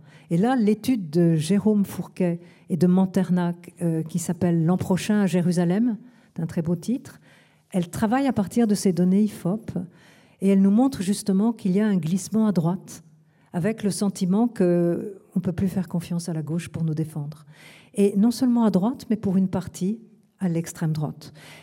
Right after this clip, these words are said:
Et le glissement à droite, on le voit, euh, a-, avec, euh, le vote pour Chirac. Avant, c'était un survote pour la gauche. Même en deux mille sept, il y a un survote pour Ségolène Royal. Mais à partir de là, ça va être un survote pour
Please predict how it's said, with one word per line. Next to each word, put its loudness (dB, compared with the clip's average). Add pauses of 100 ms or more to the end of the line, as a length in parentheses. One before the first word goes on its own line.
Et 4
le 8
glissement 2
à 4
droite, 2
on 4
le 4
voit, 2
euh, 2 (380)
a-, 0 (160)
avec, -4
euh, 0
le -2
vote -2
pour -4
Chirac. -4 (160)
Avant, 0
c'était -2
un 2
survote 0
pour 0
la 2
gauche. 2 (280)
Même 4
en 4
deux 2
mille 4
sept, -4
il 2
y 2
a 2
un 4
survote 0 (400)
pour 2
Ségolène 2
Royal. 0 (760)
Mais 0
à -4
partir 0
de 4
là, 2
ça -4
va 0
être 0
un 4
survote -6 (300)
pour -2